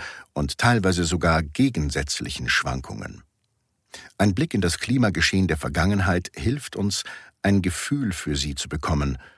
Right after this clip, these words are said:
und die Stärke des heutigen Klimawandels richtig einzuordnen. Eine überzogene Bewertung ist ebenso wenig sinnvoll wie eine unterschätzende Abwiegelung im Sinne von:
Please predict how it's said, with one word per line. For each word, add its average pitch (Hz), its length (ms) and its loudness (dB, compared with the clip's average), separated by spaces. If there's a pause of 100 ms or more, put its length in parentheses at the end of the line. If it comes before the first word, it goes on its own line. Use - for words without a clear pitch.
(160)
und - 260 -8
die 69 100 -6
Stärke 131 520 4
des 85 160 -2
heutigen 117 360 -2
Klimawandels 76 1000 0
richtig - 520 -4
einzuordnen. - 840 -4 (840)
Eine 78 220 2
überzogene 104 720 2
Bewertung 82 800 0
ist - 240 -8
ebenso 104 340 2
wenig 76 280 0
sinnvoll 90 500 4 (300)
wie - 120 4
eine 80 300 2
unterschätzende 90 1080 2
Abwiegelung 80 880 0
im 76 160 -8
Sinne 80 240 0
von: 78 260 0